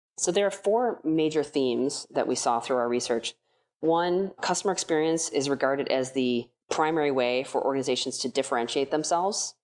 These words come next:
from competitors, but data capabilities aren't developing fast enough. Two, design is the not-so-secret strategic weapon, and it has continued importance.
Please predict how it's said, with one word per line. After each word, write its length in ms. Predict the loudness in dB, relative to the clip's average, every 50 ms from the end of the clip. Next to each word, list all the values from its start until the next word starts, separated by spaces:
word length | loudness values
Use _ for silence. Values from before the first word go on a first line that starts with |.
| _
from 200 | -4 -2 -2 -2
competitors, 800 | 0 -2 -2 0 0 0 0 2 0 0 0 0 -2 -6 -8 -10 _ _ _ _ _ _ 0
but 340 | 0 2 0 0 -4 -10 _ _ _ -10 -4
data 260 | 0 0 0 0 -2
capabilities 840 | -2 -2 -2 -2 -2 -2 -2 0 0 2 2 2 0 0 -2 -4 -12 _ _ _ _ -2
aren't 200 | -2 0 0 0
developing 380 | 0 0 0 0 0 -2 -4
fast 320 | -2 -2 -2 -2 -2 -6 -8
enough. 320 | -8 -8 -8 -10 -12 -20 _ _ _ _ _ _ _ _ _ _ _ _ _ _ _ -6
Two, 640 | -2 0 2 4 4 4 4 4 4 2 0 -2 -6 _ -8 -2
design 520 | 0 0 2 2 2 2 2 2 2 2
is 220 | 2 2 0 2
the 160 | 2 2 2 2
not-so-secret 1080 | 4 2 2 0 0 -2 -2 -2 -2 -2 -2 -4 -2 0 0 2 2 0 -4 -8 _ _
strategic 760 | -8 -2 -2 -2 0 -2 -4 -2 -2 0 0 0 0 0 0
weapon, 440 | 0 0 0 0 -2 -2 -2 -4 -6 -8 -6
and 300 | -2 0 0 0 0 0
it 60 | 0 0
has 200 | 0 0 -2 -2
continued 460 | -4 -6 -4 -2 -2 0 0 0 0
importance. 720 | -2 -2 0 -2 -2 -2 -2 -2 -2 -2 -4 -6 -10 -10